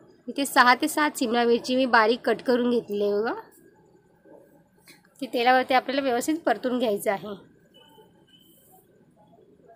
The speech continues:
आणि इथे मी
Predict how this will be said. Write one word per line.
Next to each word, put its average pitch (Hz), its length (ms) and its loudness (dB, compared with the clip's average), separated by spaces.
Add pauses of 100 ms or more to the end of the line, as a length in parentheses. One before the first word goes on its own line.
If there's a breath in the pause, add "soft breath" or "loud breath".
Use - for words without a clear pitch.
(3500)
आणि 254 160 0
इथे 262 200 0
मी 277 220 4